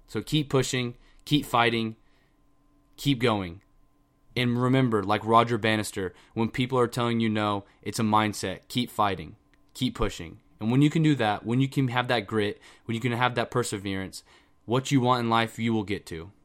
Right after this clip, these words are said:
It might not be what you expected at first, but you will get way further in life than where you started. With that being said, make sure to follow us on all social media at Better You Show. Share this podcast with a friend or family member.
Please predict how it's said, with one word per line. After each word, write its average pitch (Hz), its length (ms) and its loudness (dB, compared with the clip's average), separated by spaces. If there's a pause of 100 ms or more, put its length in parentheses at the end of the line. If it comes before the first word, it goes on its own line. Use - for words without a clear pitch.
(180)
It 123 100 0
might 139 140 4
not 135 160 2
be 131 100 2
what 127 180 0
you 120 60 -2
expected 120 380 -4
at 107 80 -8
first, 110 340 -4
but 101 140 -8
you 107 160 -4
will 110 120 0
get 113 320 -2 (360)
way 131 220 6
further 131 380 2
in 113 120 0
life 104 400 -2 (540)
than 117 120 0
where 110 120 2
you 104 100 0
started. 87 480 -8 (460)
With 113 140 -4
that 135 200 4
being 127 160 2
said, 107 360 -4 (300)
make 123 160 2
sure 135 140 4
to 123 80 2
follow 123 320 2
us 117 100 -2
on 98 80 -4
all 117 260 4
social 117 280 0
media 120 300 2 (100)
at 117 220 6
Better 113 200 4
You 117 200 2
Show. 123 400 0 (280)
Share 143 200 4
this 139 140 4
podcast 123 500 4
with 110 120 -4
a 107 40 -2
friend 151 260 0
or 139 100 6
family 117 300 0
member. 98 340 -4